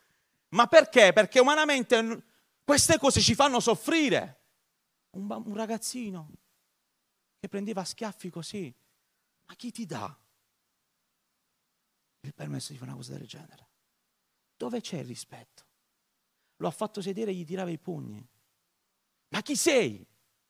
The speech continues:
Chi sei? Però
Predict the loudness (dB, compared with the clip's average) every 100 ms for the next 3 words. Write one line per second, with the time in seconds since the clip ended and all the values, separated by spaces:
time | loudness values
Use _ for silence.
0 | _ _ _ _ _ _ _ _ -2 0
1 | 2 2 0 -4 -12 _ _ _ _ _
2 | _ _ _ _ _ _ _ _ _ _
3 | 0 2 2 -2 _